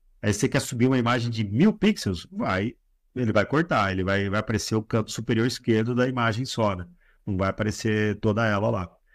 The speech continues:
É... Então aqui, quando você lê uma, uma imagem aqui pelo sistema do C B R, com a lupinha ali, ele ca-, ele puxa qual é a dimensão dessa imagem e mostra pra você. Mas pra você saber se vai caber ali na,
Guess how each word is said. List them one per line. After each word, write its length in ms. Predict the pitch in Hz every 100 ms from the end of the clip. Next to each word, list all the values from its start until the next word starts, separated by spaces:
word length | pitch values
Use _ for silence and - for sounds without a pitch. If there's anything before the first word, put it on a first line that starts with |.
| _ _ _ -
É... 680 | 104 95 95 95 95 92 92 92 _ _ _ _ _ _ _ _ -
Então 280 | 107 95 107
aqui, 400 | 117 120 123 -
quando 280 | 127 123 120
você 280 | 127 - 127
lê 360 | 107 143 180
uma, 320 | 139 113 107
uma 120 | 107 107
imagem 440 | 104 107 101 104
aqui 160 | - 101
pelo 220 | 117 104
sistema 300 | - 107 98
do 100 | 98
C 140 | -
B 100 | 95
R, 200 | 123 123
com 100 | 110
a 40 | 101
lupinha 400 | 98 - 107 104
ali, 340 | 127 147 - _ _ _
ele 220 | - 101
ca-, 420 | 110 - 131 120 -
ele 180 | 123 113
puxa 560 | - - 113 131 - 143
qual 220 | - 123
é 40 |
a 40 | 123
dimensão 480 | 127 139 - 120
dessa 240 | 117 110 117
imagem 440 | 107 107 120 131
e 40 | 139
mostra 340 | 131 131 -
pra 140 | 139
você. 380 | 139 160 135 101 - -
Mas 200 | 147 175
pra 120 | 190
você 120 | 160
saber 240 | - 143 143
se 140 | -
vai 240 | 135 143 - _ _ _ -
caber 480 | 151 117 117 127
ali 340 | 131 123 117 117
na, 240 | 120 113